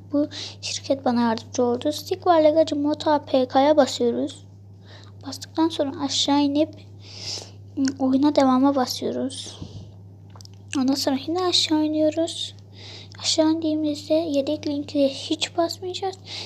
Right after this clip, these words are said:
Stick, bu, bu li-, buradaki ne basacağız?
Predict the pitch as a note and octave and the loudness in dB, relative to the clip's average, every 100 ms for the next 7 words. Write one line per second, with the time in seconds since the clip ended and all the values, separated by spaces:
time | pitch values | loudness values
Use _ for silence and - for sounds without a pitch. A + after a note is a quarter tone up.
0 | - - - - - D#4+ D#4 - - - | -16 -12 -10 -10 -6 -8 -8 -16 -8 -6
1 | D4+ C#4+ C4+ E4 F4 F4+ D#4+ C4+ - C4 | -4 -4 -2 2 2 2 0 -2 -4 -6
2 | - D4 D4+ D4 D#4+ D#4 - D#4+ D#4+ C#4 | -6 -2 -2 0 0 0 0 -2 0 -2
3 | C4+ - E4 E4+ - | -4 -2 -2 -2 -6